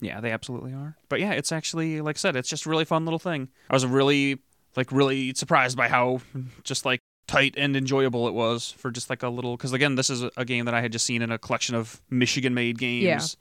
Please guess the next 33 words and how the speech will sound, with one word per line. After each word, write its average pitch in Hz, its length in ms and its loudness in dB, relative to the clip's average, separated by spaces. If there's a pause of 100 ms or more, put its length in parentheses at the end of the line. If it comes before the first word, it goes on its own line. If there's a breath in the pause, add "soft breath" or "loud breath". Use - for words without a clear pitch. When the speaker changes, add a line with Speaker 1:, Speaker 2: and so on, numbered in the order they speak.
(180 soft breath)
Speaker 1:
that 117 100 -4
I 107 80 0
think 117 240 -6
Mike 113 240 -2
from 117 500 -6 (140)
Locally 120 220 -4
Sourced 120 280 -2
had 120 80 -14
curated 120 420 -2
on 113 120 -4
itch - 420 -6
for 120 180 -6
the, 113 180 -6 (300)
uh, 123 260 -8
the 127 80 -8
winter 131 220 -6
sale. 127 440 -4 (360)
Speaker 2:
Uh, 185 360 -6
okay. 202 300 -14 (240)
Speaker 1:
Yeah, 123 260 -4
so 131 140 -8
I 113 40 -6
grabbed 113 260 -2
that, 113 300 -2
these, 110 360 -4
and 113 80 -4
a 110 40 -6
couple - 200 -2
other 113 160 -2
things 117 260 -6
on 113 140 -8
there. 113 260 -8
But 117 160 -12